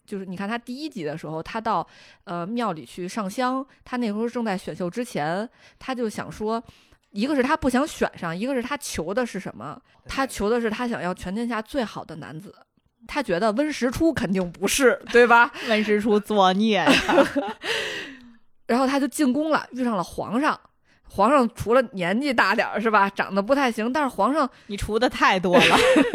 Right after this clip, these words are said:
Speaker 1: <laughs> 但是皇上能跟她有共同语言呀。
Speaker 2: 对。
Speaker 1: 而且又，又爱她，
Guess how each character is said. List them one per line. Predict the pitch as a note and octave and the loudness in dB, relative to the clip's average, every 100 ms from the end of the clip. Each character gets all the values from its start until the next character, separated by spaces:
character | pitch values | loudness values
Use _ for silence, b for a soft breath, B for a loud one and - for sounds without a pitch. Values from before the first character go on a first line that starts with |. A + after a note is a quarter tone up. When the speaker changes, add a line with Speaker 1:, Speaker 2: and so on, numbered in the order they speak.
| C#4+ F#4+ | 4 4
Speaker 1:
<laughs> | F4 - - C5+ - - - | 0 0 -6 -6 -6 -10 -2
但 | G4+ | -2
是 | - B | -2 B
皇 | - A#3 | 0 2
上 | E4+ D4 | 4 2
能 | D4+ | 0
跟 | E4+ | 0
她 | F4+ | -2
有 | |
共 | - A3+ | 0 -2
同 | C#4+ | -4
语 | F4 - | -8 -14
言 | G#2 | -10
呀。 | F#3+ B3 - B B B _ _ _ _ | -8 -8 -12 B B B _ _ _ _
Speaker 2:
对。 | C#4 G#3 - _ | 2 2 0 _
Speaker 1:
而 | - | -2
且 | E4+ | 0
又， | D4+ E4+ E4+ | 4 2 4
又 | F#4+ | 2
爱 | A4+ A4+ F#3+ | 2 0 -2
她， | F3+ C3+ | -4 -10